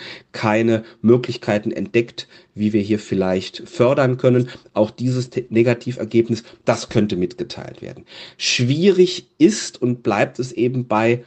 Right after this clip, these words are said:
Gesundheitsdaten. Da haben wir natürlich grundsätzlich nach Artikel neun Absatz zwei, dort in den Unterziffern vor allen Dingen dem Buchstaben F,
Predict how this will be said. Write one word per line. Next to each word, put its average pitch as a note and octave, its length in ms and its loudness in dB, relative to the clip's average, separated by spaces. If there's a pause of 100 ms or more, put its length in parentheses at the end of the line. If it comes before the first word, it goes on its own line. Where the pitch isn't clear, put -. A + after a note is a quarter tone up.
Gesundheitsdaten. B2 1300 -2 (280)
Da A2+ 140 0
haben D3+ 260 2
wir F3+ 80 6
natürlich D#3 480 2
grundsätzlich C3+ 920 -4 (300)
nach A2+ 300 0
Artikel A2 340 0
neun G#2+ 260 4
Absatz - 460 -8
zwei, A2 340 0
dort B2 160 2
in A2 80 0
den G2 120 -6
Unterziffern C3 720 -2
vor - 220 -6
allen A#2 220 2
Dingen A2+ 260 2 (360)
dem G#2 160 -2
Buchstaben G2+ 640 -6
F, - 480 -4